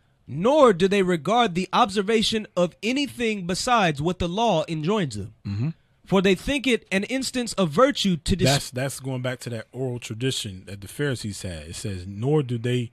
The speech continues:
Speaker 2: regard the observation of anything besides what the law enjoins them." Read on.
Speaker 1: "For they think it an instance of virtue to dispute with those teachers of philosophy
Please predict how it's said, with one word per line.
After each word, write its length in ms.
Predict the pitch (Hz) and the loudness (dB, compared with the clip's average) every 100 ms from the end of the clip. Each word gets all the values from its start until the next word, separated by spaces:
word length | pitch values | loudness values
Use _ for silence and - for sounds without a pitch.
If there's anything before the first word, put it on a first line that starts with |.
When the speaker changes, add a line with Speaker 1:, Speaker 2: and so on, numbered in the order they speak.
| _ 110 | _ -16
Speaker 2:
regard 460 | 104 120 127 117 | -8 -4 -2 -4
the 140 | 110 - | -8 -10
observation 720 | 117 143 143 135 139 139 120 | -6 -4 -2 -2 -2 -2 -4
of 120 | 110 - 139 | -6 -8 -4
anything 580 | 180 196 139 135 131 | -2 -2 -4 -4 -4
besides 540 | 110 107 - 127 120 95 | -6 -8 -4 -4 -4 -6
what 340 | 107 131 - | -4 -4 -4
the 120 | 107 | -10
law 360 | 101 110 117 113 | -6 -2 -2 -2
enjoins 640 | 98 104 95 110 104 87 | -4 -8 -6 -6 -6 -10
them." 140 | 82 - - | -14 -20 -14
Read 140 | 101 | -8
on. 180 | 107 147 - _ _ _ | -6 -8 -10 _ _ _
Speaker 1:
"For 200 | 170 190 | 0 2
they 160 | 185 | 2
think 320 | 175 - 285 196 | 0 -2 -2 -2
it 140 | 165 | -2
an 160 | 180 180 | -4 -4
instance 480 | 240 269 - 185 170 | -4 -4 -2 -2 -2
of 140 | 165 | -4
virtue 440 | 139 247 294 - 151 | 0 0 0 0 0
to 160 | - | 0
dispute 580 | 170 165 - 262 277 - | 0 0 0 0 0 0
with 260 | 147 156 135 | -2 -2 0
those 340 | 214 233 185 | 0 0 0
teachers 440 | - 277 214 160 - | 0 0 0 -2 -2
of 140 | 175 | -4
philosophy 760 | - 165 226 247 202 - 139 | -2 2 2 2 -2 -4 -6